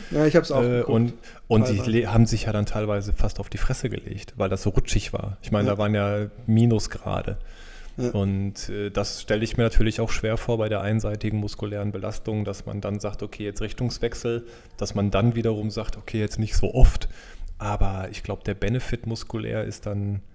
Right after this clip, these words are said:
Speaker 1: Ja, hast recht. Also alle vier Stunden klingt mir auch ein bisschen arg, äh, auf der relaxten Seite.
Speaker 2: Ja. Ähm, ja. Ansonsten, was hab ich noch? Was hab ich denn zwanzig achtzehn, zwanzig neunzehn gemacht?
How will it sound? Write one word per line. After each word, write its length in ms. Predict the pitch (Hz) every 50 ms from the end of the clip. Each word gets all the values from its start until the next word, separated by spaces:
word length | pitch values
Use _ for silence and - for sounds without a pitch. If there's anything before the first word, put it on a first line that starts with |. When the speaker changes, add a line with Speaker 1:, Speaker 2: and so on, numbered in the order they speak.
| - - - - - - - -
Speaker 1:
Ja, 260 | 151 147 151 151 139
hast 160 | 139 - -
recht. 160 | 127 - - - - - -
Also 140 | - 131 147
alle 180 | - 147 151 160
vier 200 | - - 190 180
Stunden 480 | - - 175 165 - 156 160 165 -
klingt 240 | - - 165 160 143
mir 100 | 143 127
auch 140 | 131 127 -
ein 60 | 151
bisschen 340 | 143 139 - - 147 - -
arg, 380 | - 123 123 123 - - - - -
äh, 260 | 139 135 127 127 123 117 - - - - - - - - - -
auf 180 | - 151 - -
der 320 | - 139 135 131 131 -
relaxten 540 | - 131 131 127 127 - - - - - 131
Seite. 420 | 123 127 117 113 120 117 - 156 175 - - - - - - - - - - -
Speaker 2:
Ja. 220 | - 110 110 107 - - - - - - - - - - - - - - - - - -
Ähm, 680 | 123 120 123 117 117 113 113 113 110 110 110 110 110 110
ja. 440 | 113 104 95 98 98 87 82 85 85 - - - - - - - - - _
Ansonsten, 800 | - 113 110 104 98 110 120 139 143 - - - 151 151 147 135
was 200 | 127 113 - -
hab 80 | 123
ich 160 | 131 127 -
noch? 180 | - 165 170 -
Was 120 | 113 -
hab 80 | - 120
ich 80 | 131 -
denn 120 | - 104
zwanzig 400 | - - - 113 110 - 107 -
achtzehn, 280 | - - - - 117 110
zwanzig 400 | - - 110 101 - 98 - -
neunzehn 380 | 104 120 143 - - 101 98
gemacht? 420 | 95 95 95 92 95 - - -